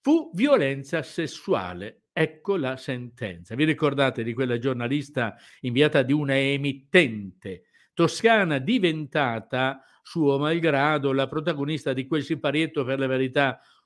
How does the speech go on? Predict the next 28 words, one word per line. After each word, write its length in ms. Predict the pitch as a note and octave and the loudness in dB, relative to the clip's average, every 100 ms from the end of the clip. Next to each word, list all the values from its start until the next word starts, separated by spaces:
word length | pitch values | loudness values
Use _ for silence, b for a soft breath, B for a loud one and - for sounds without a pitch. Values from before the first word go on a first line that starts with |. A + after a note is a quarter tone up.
| b | b
un 220 | C3 B2+ | -8 -4
poco, 880 | B2+ D3 D3 C3+ - B2 A2+ G#2+ _ | 4 6 6 4 0 -2 -2 -6 _
un 240 | - A#2+ A#2+ | -10 -10 -2
poco 420 | C#3+ C3+ C3+ D3+ | 4 4 4 -2
triste, 680 | D#3 D3 B2+ - - D3+ D3+ B B | 0 -2 -4 -8 2 2 2 B B
avvenuto 460 | D#3 D#3+ G#3+ G3+ D3+ | 2 2 2 0 0
fuori 240 | F#3 F3 | 2 2
dallo 240 | D#3 E3+ | 2 2
stadio 340 | F#3+ D#3 D3+ F3 | 0 -2 0 0
di 140 | D#3 | 2
Empoli 440 | C#3 B2+ B2 C#3+ C3 | 2 0 -2 -4 -2
durante, 360 | C3 B2+ B2+ | -2 -2 -4
appunto, 380 | A#2+ C3+ B2+ B2+ | -8 -10 -8 -8
quella 240 | A#2 B2 A#2+ | -6 -6 -4
trasmissione 800 | B2+ B2 A#2+ B2 - B2+ A#2 A#2 | -4 -6 -6 -12 -4 -4 -4 -6
in 100 | A2+ | -8
diretta. 580 | G2+ F#2 F2 _ F2 _ b b b b b | -10 -12 -16 _ -20 _ b b b b b
Alquanto 480 | D#3 D#3 F3 E3+ F3 | 4 6 6 6 0
stupita, 580 | - A#3 A3 A3 G3 | 2 0 2 2 2
la 140 | D3+ C#3+ | 2 2
giornalista 720 | C3+ C#3+ C#3+ D#3 C#3 - C3 | 0 0 0 -2 -6 -6 -6
fece 360 | - C#3+ C#3 C3 | -4 -6 -4 -4
presente 840 | C3+ C#3 C3+ D3+ F3 C3 B2+ - | -2 -2 2 6 6 4 -2 -2
all'uomo 480 | C#3+ C3+ D3 D3+ C#3 | -2 2 2 0 0
che 120 | C3 | -2
no, 380 | C3 B2+ E3 F#3+ | -4 0 0 0
no, 280 | C3 C#3 C3+ | -4 -4 -4
no, 360 | B2+ C3 C3 | -4 -6 -6